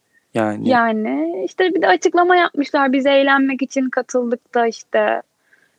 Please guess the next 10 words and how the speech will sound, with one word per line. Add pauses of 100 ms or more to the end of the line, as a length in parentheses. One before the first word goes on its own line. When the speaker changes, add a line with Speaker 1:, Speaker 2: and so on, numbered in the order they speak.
(480)
Speaker 2:
şarkıyı
da
böyle
Speaker 1:
Ya
Speaker 2:
üç
ayda
Speaker 1:
şimdi
Speaker 2:
hızlı
hızlı
yazdık